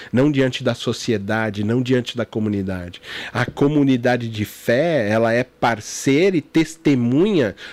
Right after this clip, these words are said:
do nosso comprometimento com Deus acima de tudo. Então, o que pega de verdade pra nós, e por isso as pessoas tão fazendo essa opção,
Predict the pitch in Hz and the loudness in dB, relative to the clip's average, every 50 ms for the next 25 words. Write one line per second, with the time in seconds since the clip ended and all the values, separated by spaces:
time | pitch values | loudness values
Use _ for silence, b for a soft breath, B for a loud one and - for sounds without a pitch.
0 | B B 107 117 120 120 123 135 156 180 - - 165 - - 147 143 - 143 131 | B B -2 0 2 2 4 2 2 2 0 -2 -4 0 0 0 0 2 0 2
1 | 123 123 120 - - - 110 113 131 143 - - - 147 160 202 175 123 107 98 | 2 2 0 -2 -2 -2 0 2 0 0 -2 -2 -2 -2 -2 0 -4 -6 -10 -12
2 | 87 - 123 131 135 143 151 151 151 139 120 104 101 95 - - - - - - | -2 0 2 4 4 4 4 4 4 2 2 0 -2 -4 -8 -10 -10 -10 -6 -6
3 | 117 117 - - - 123 110 104 98 92 95 - _ - 98 90 87 87 90 - | -6 -6 -6 -4 -4 -2 -2 -2 -2 -4 -8 -10 _ -10 -10 -10 -10 -14 -16 -18
4 | - _ B B B B B B B B B - 117 - 160 170 175 - - 190 | -18 _ B B B B B B B B B -4 0 0 0 0 0 -2 -4 -4
5 | - - _ _ 156 151 175 202 202 180 147 123 117 123 110 117 117 104 107 117 | -4 -4 _ _ 0 2 2 2 2 2 0 0 0 -2 -2 0 -2 0 0 0
6 | 113 110 - - 107 101 98 95 104 120 151 151 - 120 - - 127 135 160 190 | -2 -2 -2 -6 -6 -4 -2 -2 0 0 0 -2 -2 -6 -2 -2 0 2 2 0
7 | - 170 139 - - 139 117 - - 123 110 - - 113 107 - 113 107 113 104 | 0 -4 -6 -2 -2 -2 -2 -2 -4 -6 -6 -4 -8 -6 -4 -4 -2 -2 -2 -4
8 | - - - 101 - - - - 143 160 180 156 104 | -4 -6 -10 -10 -10 -10 -4 -2 -2 0 0 -2 -4